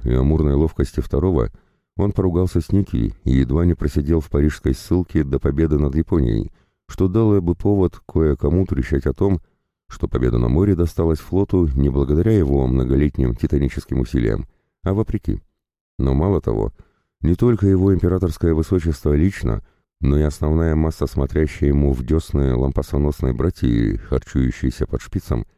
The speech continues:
считает тебя, Петрович, много на себя взявшим выскочкой и везунчиком. Тем паче, что по столице упорно ползут слухи о том, что царь намерен с пристрастием выяснить, кто конкретно повинен в первых неудачах нашего флота,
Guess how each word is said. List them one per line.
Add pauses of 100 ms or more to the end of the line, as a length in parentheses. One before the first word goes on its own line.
(420)
считает
тебя,
Петрович, (120)
много
на
себя
взявшим
выскочкой (100)
и
везунчиком. (840)
Тем
паче,
что
по
столице
упорно
ползут
слухи
о
том, (500)
что
царь
намерен
с
пристрастием
выяснить, (400)
кто
конкретно
повинен
в
первых
неудачах
нашего
флота,